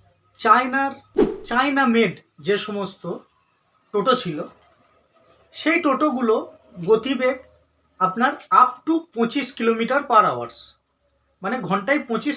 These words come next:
কিলোমিটার বেগে যেতে পারবে। বর্তমানে বিভিন্ন ধরনের কোম্পানি, মহিন্দ্রা, এক্সাইড, পিয়াজিও, এই সমস্ত কোম্পানি ছাড়াও আরও বিভিন্ন কোম্পানি আছে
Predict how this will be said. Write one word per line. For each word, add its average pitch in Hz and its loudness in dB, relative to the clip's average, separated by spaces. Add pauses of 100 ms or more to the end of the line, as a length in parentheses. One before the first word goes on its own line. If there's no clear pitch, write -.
কিলোমিটার 190 -2
বেগে 165 -6 (140)
যেতে 180 -2
পারবে। 120 -12 (880)
বর্তমানে 302 2
বিভিন্ন 254 0
ধরনের 262 -2
কোম্পানি, 190 -4 (500)
মহিন্দ্রা, 202 2 (680)
এক্সাইড, 202 2 (580)
পিয়াজিও, 214 4 (1160)
এই 320 0
সমস্ত 330 0
কোম্পানি 285 0
ছাড়াও 262 4 (120)
আরও 262 4
বিভিন্ন 233 0 (160)
কোম্পানি 220 0 (120)
আছে - -14